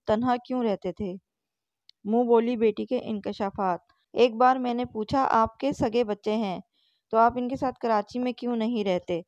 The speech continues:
इस बात पर अंकल बहुत गुस्सा हो गए और इन्होंने कहा, "आइंदा मुझसे इस बारे में बात नहीं करना।" माजिद अंकल के दो बेटे और दो बेटियां हैं, लेकिन इनके आखिरी वक्त में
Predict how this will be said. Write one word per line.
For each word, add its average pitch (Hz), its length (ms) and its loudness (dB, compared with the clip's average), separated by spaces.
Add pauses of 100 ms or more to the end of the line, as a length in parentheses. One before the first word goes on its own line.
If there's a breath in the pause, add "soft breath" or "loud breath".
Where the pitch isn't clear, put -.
(400)
इस 247 140 2
बात 233 220 6
पर 233 380 2
अंकल 208 360 -2
बहुत 208 200 -2
गुस्सा 208 340 -2
हो 214 160 2
गए 233 180 2
और 240 220 2
इन्होंने 214 320 -2
कहा, 220 360 -4 (520)
"आइंदा 233 260 2
मुझसे 233 380 -2
इस 226 100 -6
बारे 202 240 4
में 214 200 -2
बात 202 280 0
नहीं 208 240 -4
करना।" 170 380 -8 (420)
माजिद 226 260 0
अंकल 254 280 -2
के 240 120 -4
दो 226 220 4
बेटे 208 320 0
और 226 240 0
दो 220 140 0
बेटियां 208 400 -2
हैं, 262 180 -4
लेकिन 220 400 -2
इनके 233 240 -4
आखिरी 214 380 -2
वक्त 196 260 -4
में 233 200 -4